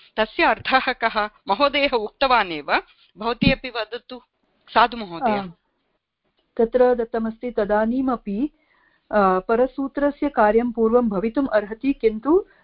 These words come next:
Speaker 2: नित्यान्तरङ्गापवाद इति शास्त्रेण विप्रतिषेधे परं कार्यम् इत्यनेन न। तत्र द्वय-, सूत्रद्वयस्य य-, प्र-, प्रसङ्गः यदा अस्ति, तत्र, अ, अ, अ,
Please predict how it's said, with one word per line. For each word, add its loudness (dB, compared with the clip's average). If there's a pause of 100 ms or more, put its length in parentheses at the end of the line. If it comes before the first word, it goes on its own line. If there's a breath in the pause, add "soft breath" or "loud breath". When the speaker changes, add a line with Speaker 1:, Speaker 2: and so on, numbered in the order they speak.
Speaker 2:
नित्यान्तरङ्गापवाद 2
इति -2
शास्त्रेण -6 (500)
विप्रतिषेधे 2
परं -2
कार्यम् 0
इत्यनेन -2
न। 2 (480 loud breath)
तत्र 4
द्वय-, 0
सूत्रद्वयस्य 0
य-, -2
प्र-, -2
प्रसङ्गः -2
यदा 2
अस्ति, -4
तत्र, 0 (600 soft breath)
अ, 4 (1120)
अ, 4 (680)
अ, 2